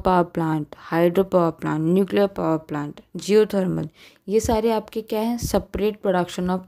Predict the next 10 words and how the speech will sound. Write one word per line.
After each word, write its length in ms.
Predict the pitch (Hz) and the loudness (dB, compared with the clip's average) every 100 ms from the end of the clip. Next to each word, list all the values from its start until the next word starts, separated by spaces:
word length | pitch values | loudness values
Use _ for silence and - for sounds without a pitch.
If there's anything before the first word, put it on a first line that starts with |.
| 165 | -2
electricity 560 | 175 175 185 185 190 180 | 0 0 -4 -4 -6 -6
and 120 | 165 | -6
heat। 260 | 151 - _ _ - - - | -10 -16 _ _ -20 -20 -2
If 200 | 254 277 | 0 4
you 160 | 311 277 - | 4 4 0
see 320 | 180 170 202 _ _ _ 180 | -4 -4 -6 _ _ _ -10
that 380 | 185 160 175 - _ - | -6 -4 -6 -10 _ -12
a 60 | 196 | -12
fuel 540 | - - 233 240 254 - - _ _ - | -12 0 4 4 2 -2 -10 _ _ -6
of 220 | 185 196 | -4 -4